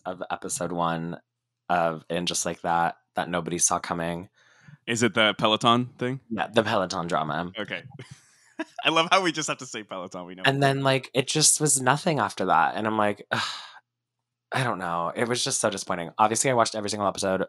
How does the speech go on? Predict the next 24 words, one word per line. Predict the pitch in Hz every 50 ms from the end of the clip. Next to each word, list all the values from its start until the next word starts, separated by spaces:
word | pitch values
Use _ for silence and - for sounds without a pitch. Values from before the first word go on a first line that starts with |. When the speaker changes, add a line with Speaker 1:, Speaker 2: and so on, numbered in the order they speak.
| - _
Speaker 1:
the | - 95 95 90 87
night | 90 90 85 -
that | 82
it | 90 95
came | - - 98
out. | 87 82 80 73 90 98 - - - - - - - - - - - _ _
Speaker 2:
I | 165
thought | - - 95 185
the | - -
Speaker 1:
But | 156 147 143
Speaker 2:
Miranda | 131 135 139 147 156 156 135 120
plot | - - - 107 104 98 104 101 - -
stuff | - - - 113 98 95 - - -
was | - 104 98 95 92 -
pretty, | - - - - 117 104 92 92 95 92 92 90 87 87 90 -
I | 113
mean, | 120 113 110
that's | 104 120 120 - -
moving | 123 113 107 104 92 98 98 98
the | 92 87
plot | - - - 90 85 87 - _ _ -
forward | - - - 104 92 92 90 90
a | 85 82
lot. | 82 90 139 107 85 87 85